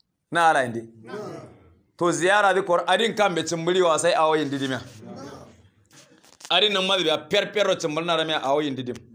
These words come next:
Ziyara ala nan garo na ambero leyam. Fa nan bo walem. Adin nan cimbiri na.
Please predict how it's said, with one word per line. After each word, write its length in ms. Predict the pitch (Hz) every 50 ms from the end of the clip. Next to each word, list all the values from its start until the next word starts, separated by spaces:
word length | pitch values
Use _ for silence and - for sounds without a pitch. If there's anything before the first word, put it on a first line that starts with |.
| - - - - - - - 156 - - -
Ziyara 460 | 113 113 120 156 185 196 208 220 214 196 160
ala 140 | 196 196 180
nan 160 | 165 156 147
garo 160 | 143 147 147
na 180 | 156 180 170 160
ambero 240 | 151 147 139 135 131
leyam. 240 | 127 131 135 127 107 - - - - - - - 120 - - - - - - 110 107 104 - _ _ _ _ _ _ _ _ _ _ _ _ _ _ _ _ _ _ _ _ _ _ _ -
Fa 120 | 160 175
nan 140 | 160 160 156
bo 100 | 151 143 139
walem. 200 | 135 131 113 98 - -
Adin 180 | 147 165 180 165
nan 140 | 151 151
cimbiri 280 | 143 139 127 123 123 123
na. 100 | 123